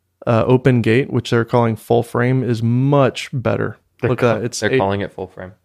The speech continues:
Speaker 1: yeah, eight-by-seven. So
Speaker 2: Huh.
Speaker 1: you really get a lot of vertical space and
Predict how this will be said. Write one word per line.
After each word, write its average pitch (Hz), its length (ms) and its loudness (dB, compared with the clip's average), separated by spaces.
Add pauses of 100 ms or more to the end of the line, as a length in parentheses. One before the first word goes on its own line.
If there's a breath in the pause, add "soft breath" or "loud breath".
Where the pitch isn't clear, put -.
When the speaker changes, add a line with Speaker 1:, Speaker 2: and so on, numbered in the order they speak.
(180)
Speaker 1:
yeah, 123 240 0
eight-by-seven. 127 840 0 (420)
So 117 460 0
Speaker 2:
Huh. 196 140 -10 (260)
Speaker 1:
you 131 160 0
really 156 340 6
get 135 200 4
a 127 40 6
lot 120 200 4
of 117 100 -2
vertical 131 400 0
space 139 560 -2 (880)
and 120 440 2